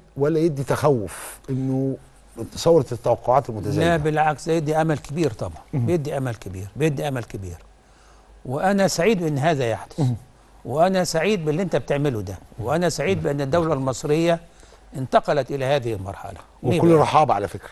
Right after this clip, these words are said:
Speaker 2: آه طبعًا.
Speaker 1: وكل
Speaker 2: ليه بقى؟
Speaker 1: رحابة، أنا
Speaker 2: ليه
Speaker 1: بؤكد
Speaker 2: بقى؟ ليه
Speaker 1: المعنى.
Speaker 2: بقى؟
Speaker 1: مم.
Speaker 2: لأنه مصر دلوقتي أو الدولة المصرية الآن ليس عندها ما تخشى منه.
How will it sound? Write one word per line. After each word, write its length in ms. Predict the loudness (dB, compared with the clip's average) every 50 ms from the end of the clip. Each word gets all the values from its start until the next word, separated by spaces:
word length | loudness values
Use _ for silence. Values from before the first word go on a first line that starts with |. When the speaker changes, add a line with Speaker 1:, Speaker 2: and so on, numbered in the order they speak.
| -10 0
Speaker 2:
آه 140 | 2 2 4
طبعًا. 320 | 4 2 -2 0 0 -2
Speaker 1:
وكل 80 | 2 4
Speaker 2:
ليه 120 | 4 6
بقى؟ 100 | 6 4
Speaker 1:
رحابة، 340 | 4 4 4 2 2 2 -2
أنا 80 | -6 -2
Speaker 2:
ليه 100 | 2 4
Speaker 1:
بؤكد 160 | 4 4 4
Speaker 2:
بقى؟ 200 | 2 0 -2 -4
ليه 220 | -2 2 2 2
Speaker 1:
المعنى. 20 | 2
Speaker 2:
بقى؟ 280 | 2 0 -2 -2 -4 -8 -14 -14 -12
Speaker 1:
مم. 60 | -10 -10 -12 -14 -18 -20 -20 -20 -20 -20 -20 -20 -20 -20 _ -8
Speaker 2:
لأنه 680 | -6 -2 0 2 2 2 2 2 2 2 0 -2 -4 -10 -20 -20 -20 _ _ _ _ _ _ -16 -10
مصر 520 | -6 0 2 2 2 0 -2 -6 -4 -4 -2
دلوقتي 640 | -2 -2 -2 0 2 2 2 0 -2 -4 -6 -4
أو 260 | -2 0 0 0 0
الدولة 360 | 0 2 2 2 4 4 2 -2
المصرية 380 | -2 -4 -6 -4 -2 -2 0
الآن 300 | 0 0 0 0 0 0
ليس 280 | 0 0 -2 -2 -2 -2
عندها 600 | -2 -2 -4 -2 0 0 0 2 0 -2 -4 -6 -12 -18 -20 -20 -20 _ _ -20 -20 _ _ -20 -20 -20 _ _ -20 -20 -20 -10 -6
ما 160 | 0 0 0
تخشى 380 | 2 0 -2 -2 0 -2 -2
منه. 200 | -2 -2 -4 -4